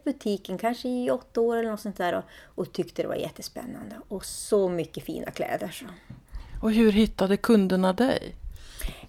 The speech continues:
Speaker 1: Jag hade väl en gans-, den, den var ett bra läge på butiken, så att det var nog inget speciellt att jag annonserade, så den låg centralt och bra i, bra i, i, i stan, så att man kunde hitta lite annorlunda kläder där också, att jag inte tog in så mycket av, av varje sak, utan, utan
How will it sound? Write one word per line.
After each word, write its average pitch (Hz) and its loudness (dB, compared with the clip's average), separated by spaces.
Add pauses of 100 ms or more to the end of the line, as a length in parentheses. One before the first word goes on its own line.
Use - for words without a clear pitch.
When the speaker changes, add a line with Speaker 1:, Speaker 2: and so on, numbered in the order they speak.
(160)
Speaker 1:
Jag 175 -2
hade 202 4
väl 240 8
en 240 6
gans-, 220 2 (140)
den, 226 6
den 269 8
var 269 12
ett 220 6
bra 285 8
läge 226 8
på 202 0
butiken, 165 0
så 175 2
att 170 -2
det 196 4
var 196 6
nog 185 4
inget 165 2
speciellt 156 2
att 151 -14
jag 151 4
annonserade, 160 2
så 156 -6
den 165 0
låg 160 0 (160)
centralt 156 0
och 170 -10
bra 156 2
i, - -6 (120)
bra 151 -2
i, - -8
i, - -12
i 165 -8
stan, - -8
så - -6
att 156 -4 (460)
man 208 -2
kunde 196 2
hitta 185 4
lite 165 2
annorlunda 185 4 (240)
kläder - 2
där - 2
också, - 2
att - 4
jag 170 10
inte 160 4
tog 165 4
in 160 8
så 185 4
mycket 165 4
av, 151 4
av 147 6
varje 143 6
sak, - 0
utan, - -4
utan 143 2